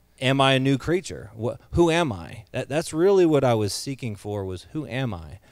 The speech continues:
I'm, I'm going through this process. I'm, I'm walking through life. I'm trying to do, I'm trying to get out, okay? I'm trying to stop this manifestation of fear. I'm trying to stop these things from happening,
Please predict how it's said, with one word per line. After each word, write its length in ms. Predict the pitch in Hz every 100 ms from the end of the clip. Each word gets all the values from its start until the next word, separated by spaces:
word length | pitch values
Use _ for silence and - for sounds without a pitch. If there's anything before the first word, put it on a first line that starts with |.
| _ _ _ _ _ - -
I'm, 240 | - 117 117
I'm 200 | 127 117
going 440 | 104 127 156 156 143
through 180 | 143
this 180 | 131 110
process. 720 | - 123 123 123 - 127 120 -
I'm, 480 | 110 101 98 95 95 -
I'm 160 | 101
walking 460 | 95 110 131 151 127
through 220 | - 123
life. 460 | 113 110 113 110 - -
I'm 380 | 104 101 95 95 _ -
trying 680 | - 120 127 151 143 127 117
to 140 | 113
do, 760 | 101 104 123 113 98 95 92 95
I'm 80 | 113
trying 320 | - 151 160
to 60 | 127
get 180 | 110 110
out, 340 | 104 87 - - _ _ _ _ -
okay? 300 | 101 113 113
I'm 140 | - 104
trying 360 | - 139 147
to 100 | 117
stop 600 | 104 - - 117 123 - - - _ -
this 240 | 107 104
manifestation 960 | 107 117 120 113 104 - 113 113 107 101
of 100 | 92
fear. 420 | - 110 107 82
I'm 120 | 80
trying 300 | 90 120 123
to 100 | 104
stop 460 | 98 - 120 113 -
these 260 | 101 98 -
things 720 | - 117 110 101 95 92 -
from 200 | - 104
happening, 720 | 92 120 123 - 98 92 92